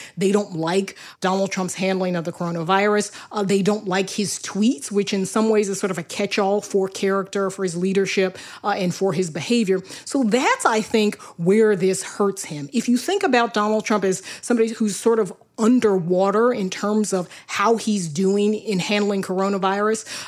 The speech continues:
this isn't exactly a lifeline to him at this point. It's more like an anchor. I think it'll continue to hold him in place underwater with those voters who are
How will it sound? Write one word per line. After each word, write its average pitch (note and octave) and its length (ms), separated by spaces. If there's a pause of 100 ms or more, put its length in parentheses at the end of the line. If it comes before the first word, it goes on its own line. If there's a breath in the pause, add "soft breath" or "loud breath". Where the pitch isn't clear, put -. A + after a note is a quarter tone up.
this D4 500
isn't B3+ 320
exactly G3 640
a G#3 80
lifeline F3 760
to F3 100
him D#3+ 340
at E3 140
this F3 180
point. D#3+ 260 (240 loud breath)
It's G#3 140
more A#3+ 300
like G3+ 240
an G3 140 (100)
anchor. G#3 380
I F3 80
think F#3+ 180
it'll F3+ 140
continue B3 580 (200 loud breath)
to F#3+ 140
hold A#3 340
him G3 300
in F#3+ 260
place A3+ 360 (300 loud breath)
underwater G#3 840
with F#3+ 300
those F3+ 340
voters F#3 500 (200 loud breath)
who A3 140
are A3 80